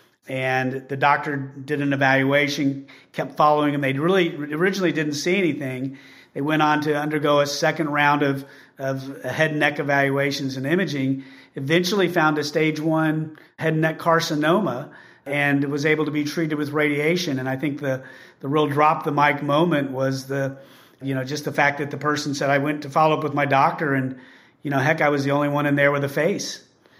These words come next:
you know, uh, uh, you know, that was intact." And so, so I think there's lots of them. We have, we have multiple testimonials that I'd recommend your folks look at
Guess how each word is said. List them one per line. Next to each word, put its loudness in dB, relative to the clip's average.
you -8
know, -4
uh, -6
uh, -10
you -6
know, -2
that -2
was 0
intact." 0
And -10
so, -4
so -2
I 4
think -2
there's 0
lots 2
of -6
them. -6
We -2
have, -6
we -4
have -2
multiple 0
testimonials 0
that -2
I'd -4
recommend -2
your -6
folks -6
look -6
at -2